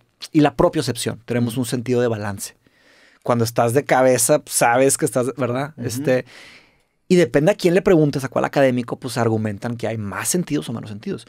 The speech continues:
Speaker 1: Pero ¿qué tan en contacto estás con tus sentidos?
Speaker 2: Ujú.
Speaker 1: Eso también le preocupa a la, la estética. Eh, una serie de cosas pueden irnos desconectando de lo que somos.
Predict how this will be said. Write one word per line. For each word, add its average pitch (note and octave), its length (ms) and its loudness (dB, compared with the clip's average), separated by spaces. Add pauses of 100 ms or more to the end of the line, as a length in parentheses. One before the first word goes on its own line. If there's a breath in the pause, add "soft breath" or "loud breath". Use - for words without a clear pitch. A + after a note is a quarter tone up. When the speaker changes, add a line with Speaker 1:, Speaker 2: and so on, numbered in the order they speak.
(260 loud breath)
Speaker 1:
Pero F3 200 2
¿qué - 100 -2
tan G#3 180 0
en G#3+ 120 -2
contacto C#3+ 480 -2
estás C#3+ 380 -2
con B2 120 -6
tus A2+ 140 -10
sentidos? - 580 -12 (120)
Speaker 2:
Ujú. G#2+ 100 -8
Speaker 1:
Eso C3+ 120 -6
también C3 200 0
le C#3+ 80 2
preocupa A#2 380 -6
a - 20 0
la, A2+ 160 -6
la C#3+ 80 -20
estética. - 340 -16 (540 soft breath)
Eh, B2 360 2
una D#3 160 2
serie F#3+ 260 4
de - 40 -18
cosas F3 320 0
pueden D#3+ 400 2
irnos D3 320 2
desconectando C#3 960 -2 (960 soft breath)
de B2+ 200 2
lo A#2 180 2
que A2 100 -8
somos. - 560 -2